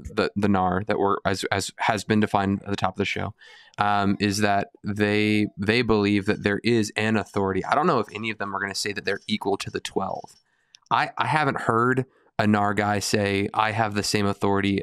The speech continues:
as Peter and John." I've heard them say things like, "This is what Peter and John did, therefore that's what we're going to do." So there's a little bit of nuance there. I, I'm glad that they said, "Hey, we don't have the same authority as, as Peter and John, as, as the original twelve."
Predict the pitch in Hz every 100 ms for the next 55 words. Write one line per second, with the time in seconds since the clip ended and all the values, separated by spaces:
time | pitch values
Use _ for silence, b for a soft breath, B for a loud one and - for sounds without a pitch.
0 | - 98 95 - - 98 95 92 98 101
1 | 113 143 B B B - 120 117 123 117
2 | 113 - 110 98 104 95 101 123 117 -
3 | - 104 107 107 110 - 117 104 101 95
4 | 101 95 92 104 107 98 104 - 101 -
5 | 98 98 - - 107 110 98 95 98 104
6 | 107 95 98 b b b b b - 120
7 | 113 110 92 123 143 175 165 117 117 117
8 | 107 - 104 101 113 117 123 120 135 139
9 | 139 - 110 107 104 95 - 110 117 120
10 | 113 - 113 - 107 104 104 - 101 98
11 | - - 98 - 107 101 98 98 98 95
12 | 98 98 101 101 101 98 98 107 101 -
13 | 95 95